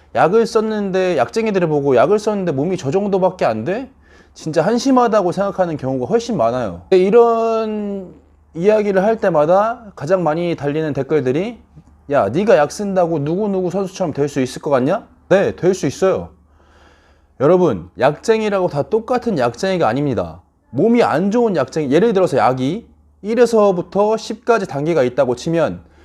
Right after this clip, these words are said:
몸이 안 좋은 약쟁이는 일에서 이를 쓰는 거고 몸이 좋은 약쟁이는 일에서부터 십까지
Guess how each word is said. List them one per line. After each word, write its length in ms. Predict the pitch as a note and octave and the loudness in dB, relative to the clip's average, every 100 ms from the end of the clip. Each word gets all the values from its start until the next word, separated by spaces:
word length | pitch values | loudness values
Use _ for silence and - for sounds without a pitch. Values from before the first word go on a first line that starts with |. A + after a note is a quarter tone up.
| - - _ | -20 -20 _
몸이 240 | - G3+ A3 | 0 4 4
안 280 | A2+ D#3+ F#3+ | 4 0 0
좋은 260 | A#3+ G#3+ | 0 2
약쟁이는 640 | C#3 - E3 D3+ D#3+ E3+ G3 | -2 -2 -2 0 -2 -2 -2
일에서 340 | A#3+ A#3 G#3+ | 2 2 2
이를 300 | C3+ D#3+ F3+ | 0 2 0
쓰는 260 | F3 C3 G#2 | 0 -6 -4
거고 460 | F#2+ A2 F2 F2 _ _ _ _ | -2 -2 -4 -8 _ _ _ _
몸이 280 | - F#3+ A3+ | 0 2 2
좋은 340 | - F3 G#3+ D#3 | 0 0 2 2
약쟁이는 760 | C3 - E3 D3 F#3+ A#3 C4+ A3+ | 0 -2 -2 0 -2 -4 -6 -6
일에서부터 560 | A#3 A#3+ G#3 - - | -2 0 -2 -2 -2
십까지 640 | - A#3+ - F#3+ B2 G2 | -2 -4 2 2 2 -4